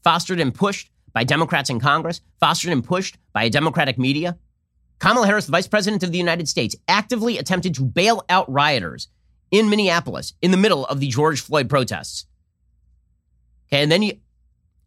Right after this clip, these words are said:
yeah, so what, what a great reckoning we have wrought here. What an incredibly great reckoning.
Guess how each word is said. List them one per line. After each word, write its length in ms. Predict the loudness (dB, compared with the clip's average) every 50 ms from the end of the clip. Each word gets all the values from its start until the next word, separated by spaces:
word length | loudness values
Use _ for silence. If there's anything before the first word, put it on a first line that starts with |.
| _ _ _ _ _ _
yeah, 160 | -2 -2 -2
so 180 | 0 0 -2 0
what, 260 | 2 2 2 2 2
what 120 | 2 2
a 20 | 2
great 220 | 2 2 2 2
reckoning 360 | 0 -2 0 -2 -6 -6 -4
we 120 | -4 -4 -4
have 120 | -4 -2
wrought 220 | -2 0 0 -2
here. 180 | -2 -6 -14 -18 _ _
What 100 | -2 0
an 60 | 0 0
incredibly 420 | 0 0 -2 -2 -2 -2 -2 -2
great 320 | -2 0 0 2 0 0 0 -2
reckoning. 420 | -2 -2 -2 -4 -8 -12 -12 -16